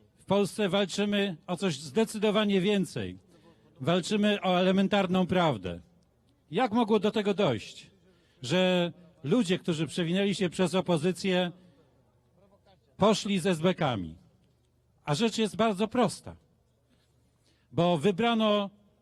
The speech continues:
takich, którzy byli do tego zdolni, którzy byli do tego zdolni albo ze względów rodzinnych, albo ze względu na to, co ciążyło na ich przeszłości.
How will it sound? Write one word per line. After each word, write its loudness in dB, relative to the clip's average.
takich, -4
którzy 0
byli 0
do 2
tego 0
zdolni, 0
którzy -6
byli 0
do 0
tego 0
zdolni 0
albo 0
ze -2
względów 0
rodzinnych, 0
albo 2
ze 0
względu 2
na 2
to, 2
co 2
ciążyło 2
na 2
ich -2
przeszłości. -2